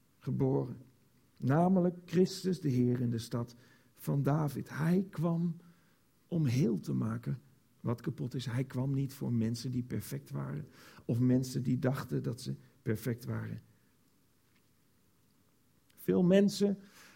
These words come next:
denken God te kunnen benaderen op basis van wat ze doen. En heel veel mensen denken dat als ik maar goed mijn best doe,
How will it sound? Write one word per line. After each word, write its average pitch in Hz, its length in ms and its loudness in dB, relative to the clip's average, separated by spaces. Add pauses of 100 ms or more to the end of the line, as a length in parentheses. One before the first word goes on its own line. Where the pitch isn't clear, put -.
(140)
denken 196 440 6
God 202 300 0
te 208 80 -2
kunnen 175 340 0
benaderen 185 800 2 (1160)
op 156 220 2
basis 180 480 4
van 185 200 0
wat 170 160 -2
ze 131 300 -2
doen. 151 440 2 (2000)
En 120 100 0
heel 170 220 12
veel 185 140 6
mensen 196 380 8
denken 208 460 6 (280)
dat - 500 2
als 170 200 2
ik 160 120 0
maar 147 220 2
goed 180 280 2
mijn 143 180 4
best 160 320 6
doe, 220 320 4